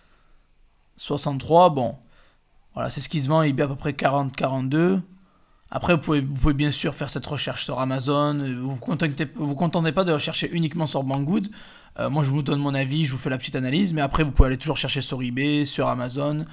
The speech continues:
Euh, vous pouvez aller voir ailleurs si vous le trouvez moins cher. Donc voilà, c'était vraiment pour vous montrer l'option entrepôt local, que vous avez vraiment, euh, de, l'embarras du choix, des livraisons entre trois et huit jours ouvrés. Donc bien sûr, le prix sera plus important, mais vous allez avoir un service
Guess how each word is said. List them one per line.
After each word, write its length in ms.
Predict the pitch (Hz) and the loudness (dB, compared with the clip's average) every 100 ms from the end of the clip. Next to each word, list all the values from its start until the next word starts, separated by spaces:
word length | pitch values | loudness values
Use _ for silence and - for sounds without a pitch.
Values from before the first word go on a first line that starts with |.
| - - - - | -16 -20 -20 -10
Euh, 360 | 110 110 110 | -6 -6 -6
vous 100 | 113 | -8
pouvez 180 | 120 135 | -6 -6
aller 100 | 127 | -4
voir 200 | 135 127 | -4 -4
ailleurs 280 | 120 127 147 | -2 -4 -4
si 140 | - | -6
vous 120 | 123 | -6
le 60 | 123 | -8
trouvez 320 | - 127 135 - | -6 -2 -2 -2
moins 200 | 135 131 | -2 -2
cher. 380 | - 110 104 - - - - - - | -2 -6 -8 -16 -20 -20 -20 -16 -8
Donc 120 | 143 | -4
voilà, 220 | 135 127 | -2 -2
c'était 200 | 127 135 | -4 -4
vraiment 220 | 135 165 | 0 2
pour 140 | 180 165 | 2 0
vous 100 | 147 | -2
montrer 280 | 151 - 170 | -2 0 0
l'option 360 | 143 - 151 | 0 -2 -2
entrepôt 380 | 143 151 139 151 | -2 -4 -4 -4
local, 320 | 131 180 208 | 0 2 2
que 60 | 156 | 2
vous 120 | 147 | 0
avez 140 | 139 | -2
vraiment, 500 | 135 135 147 185 185 | -2 -2 2 2 2
euh, 100 | 143 | -2
de, 140 | 131 139 85 104 80 | -2 -4 -4 -6 -4
l'embarras 420 | 107 156 156 147 | 0 2 4 4
du 120 | 139 135 | 2 0
choix, 380 | - 156 285 - - - | 2 2 2 -4 -16 -4
des 100 | 147 | 2
livraisons 400 | 151 139 151 180 | 2 4 2 2
entre 200 | 185 143 | 0 -2
trois 260 | 101 175 | 2 4
et 20 | 165 | 4
huit 160 | 160 | 2
jours 160 | 147 156 | 0 0
ouvrés. 300 | 147 127 123 | -2 -4 -8
Donc 160 | 127 120 | -8 -4
bien 200 | 143 160 | 0 0
sûr, 200 | - 175 | 2 2
le 100 | 151 | 2
prix 200 | 160 143 | 2 0
sera 180 | 147 | -2
plus 140 | - 139 | -2 -4
important, 340 | 131 127 190 | -2 -2 0
mais 80 | 208 | 2
vous 120 | 151 | 2
allez 120 | 143 | 2
avoir 160 | 143 135 | 0 0
un 80 | 135 | -2
service 480 | - 139 160 - | -2 0 0 -2